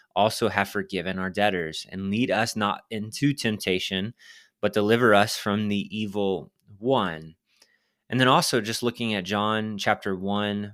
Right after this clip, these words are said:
verses one through five, kind of swapping out the word word for Jesus, because that's essentially what the Bible is getting at, that Jesus actually is the full word of God. The Bible is a written word of God, but the word of God is Jesus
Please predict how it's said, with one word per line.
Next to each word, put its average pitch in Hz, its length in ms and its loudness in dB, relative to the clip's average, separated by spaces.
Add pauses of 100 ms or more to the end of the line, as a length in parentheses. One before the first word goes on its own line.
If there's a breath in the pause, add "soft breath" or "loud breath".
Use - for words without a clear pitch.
verses 101 400 -6
one 101 240 -4
through 101 200 -6
five, 87 640 -6 (720 loud breath)
kind 113 160 2
of 107 80 -2
swapping 107 520 2
out 98 420 0 (840 loud breath)
the 101 160 -4
word 104 280 2
word 104 720 2
for 107 160 -2
Jesus, 95 720 -4
because 95 320 -6
that's 101 180 -6
essentially 101 460 -4
what 98 240 -2
the 104 40 -2
Bible 90 360 0
is 90 100 -4
getting 101 340 -2
at, 85 140 -6
that 80 100 -8
Jesus 95 460 -6
actually - 420 -8
is 95 320 -4
the 95 220 -6
full 98 480 -2
word 92 400 -2
of 92 200 -10 (100)
God. 90 680 -2
The 92 140 -6
Bible 107 440 4
is 92 140 -2
a 92 100 -2
written 107 360 0
word 95 180 0
of 90 140 -6
God, 82 360 -4
but 90 120 -10
the 92 80 -10
word 104 260 2
of 90 220 -2
God 92 280 0
is 90 220 -6
Jesus 95 760 -6